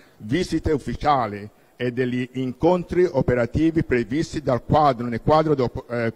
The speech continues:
cooperazione generale, di cui articolo due dell'articolo, dell'accordo. L'articolo quattro del disegno di legge pone altresì una clausola di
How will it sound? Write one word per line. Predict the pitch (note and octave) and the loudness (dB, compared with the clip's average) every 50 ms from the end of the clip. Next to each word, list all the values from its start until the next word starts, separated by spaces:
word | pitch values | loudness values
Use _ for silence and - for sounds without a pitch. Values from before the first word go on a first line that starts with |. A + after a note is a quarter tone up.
| _ - - | _ -14 -4
cooperazione | - D3+ D3+ D3 - B2 A#2 A2 - C#3+ C#3+ D3 C#3+ B2 | 2 2 2 4 2 0 -6 -6 -6 -8 -8 -6 -6 -6
generale, | A#2+ A#2+ A2 G#2 A#2+ B2 B2+ A#2+ G#2+ A2 | -6 -6 -6 -4 -2 -2 -2 -2 -4 -6
di | G2+ A2+ A2 | -8 -8 -10
cui | - - D3+ D3+ | -6 -2 0 0
articolo | C3+ B2 - D3+ C#3+ D3 C3+ A#2+ | 0 0 -2 -4 -4 -4 -4 -4
due | A2 G2+ C3 C3+ B2 A2 G#2 G2 - - _ _ _ _ _ _ _ | -2 -2 -4 -2 -2 -2 -4 -6 -10 -18 _ _ _ _ _ _ _
dell'articolo, | - - B2 A#2+ A#2+ A#2 - D3 D3+ - - C3+ B2+ A2+ F#2 - - - _ _ | -10 -6 -6 -4 -4 -4 -6 -8 -8 -4 -4 -2 -2 -4 -6 -10 -18 -20 _ _
dell'accordo. | - A#2+ C3 B2 A#2 A#2 - C#3+ C3+ B2 A#2 G#2+ F#2+ G2 F#2 - - - _ _ _ - B2+ | -4 -2 0 0 0 0 4 4 6 6 4 2 0 -6 -8 -8 -12 -18 _ _ _ -2 2
L'articolo | C3+ C3+ - - - G3 - G3 F3 D3+ - | 2 2 4 2 0 2 4 4 4 4 6
quattro | - E3 E3 F3 - E3+ E3 | 6 4 4 4 4 2 0
del | C3+ B2+ | 0 -2
disegno | B2 A2+ A#2+ D#3+ D#3+ D3 | -2 -2 -2 -4 -4 -4
di | B2 B2 | -4 -4
legge | B2+ C#3+ C#3+ C3 A#2 F2+ A2 A2+ B2 C3+ C#3+ - - _ _ _ _ _ _ _ _ _ _ _ _ _ _ _ _ _ | -2 0 0 0 -2 -4 -8 -8 -8 -8 -10 -12 -18 _ _ _ _ _ _ _ _ _ _ _ _ _ _ _ _ _
pone | - D#3 F3+ F#3 F3+ E3+ D3 B2+ A#2+ A#2 A2 - | 0 4 4 6 6 4 2 0 -4 -4 -6 -6
altresì | - C3+ C3 - - - E3 F3+ F3+ E3 C3 G#2+ B2+ B2 - | -6 -8 -8 -6 -4 -2 0 2 2 0 0 -2 -8 -6 -2
una | E3 E3 D#3 C#3+ C3+ - | -2 -2 -2 -2 -6 -4
clausola | - D3+ D#3+ F3+ E3+ E3 D3 C#3 C#3 | -2 0 2 4 4 4 4 2 -2
di | B2 A#2 B2 C3 | -2 -2 -4 -6